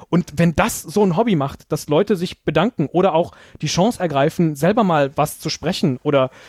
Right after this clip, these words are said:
über schöne Dinge zu berichten, dann machen wir doch alles richtig. Und dann muss ich auch nicht irgendwelchen Berühmtheiten oder,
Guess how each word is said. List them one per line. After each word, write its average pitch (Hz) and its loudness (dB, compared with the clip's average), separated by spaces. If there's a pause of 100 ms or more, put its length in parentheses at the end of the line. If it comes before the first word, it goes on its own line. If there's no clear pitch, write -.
über 160 0
schöne 180 2
Dinge 160 2
zu 147 -6
berichten, 139 -4 (240)
dann 139 -4
machen 165 -2
wir 185 4
doch 151 0
alles 165 -2
richtig. - -6
Und 143 -4
dann 139 2
muss 151 0
ich 156 -8
auch 147 -2
nicht - -2
irgendwelchen 147 0 (340)
Berühmtheiten 160 0
oder, 139 0